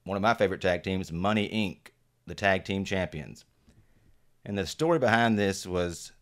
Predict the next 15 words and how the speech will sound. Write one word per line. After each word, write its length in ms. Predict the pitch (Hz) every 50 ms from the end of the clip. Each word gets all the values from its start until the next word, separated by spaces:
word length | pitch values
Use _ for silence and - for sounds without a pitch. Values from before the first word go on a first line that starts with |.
| _ _ _ _ _ _ _ _ _ _ _
Money 320 | 107 104 117 131 139 135
Inc, 360 | - - 120 120 113 - - 98
uh, 40 |
Brutus 320 | 90 76 82 117 139 131 -
Beefcake 460 | - 113 110 107 - 107 98 95 -
came 180 | - 98 104 95
back 180 | 98 98 90
on 180 | 95 98 101 92
Raw 520 | 87 87 85 82 85 85 85 82 82 - -
and 140 | - 85 82
gave 220 | 92 90 90 85
this 240 | 87 90 - - - - -
long, 320 | 87 92 98 98 95 92
sad 400 | 90 - - 98 95 92 92 87 78 -
s-, 160 | - -